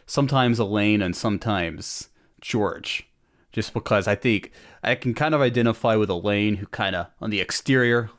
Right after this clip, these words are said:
kinda likes to present this very cultured, uh, forward-thinking, kinda, like, liberal persona. But then there's just this, like,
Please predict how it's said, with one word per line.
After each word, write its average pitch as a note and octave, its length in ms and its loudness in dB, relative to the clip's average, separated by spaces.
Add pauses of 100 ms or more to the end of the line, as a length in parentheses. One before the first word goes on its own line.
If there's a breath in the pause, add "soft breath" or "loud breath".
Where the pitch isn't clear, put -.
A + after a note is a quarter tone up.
(100)
kinda G#2 200 0
likes G2+ 240 0
to - 80 -8
present A2 440 -2
this - 160 -6
very G2 220 0
cultured, A2+ 760 0 (500 loud breath)
uh, F#2+ 220 0
forward-thinking, A2 1120 2 (540)
kinda, A2 240 2
like, G2+ 280 0
liberal A2+ 380 2
persona. G#2+ 680 0
But G#2 120 -6
then F#2+ 280 0
there's A2 200 -2
just - 240 -4
this, - 280 -4
like, F#2+ 380 -6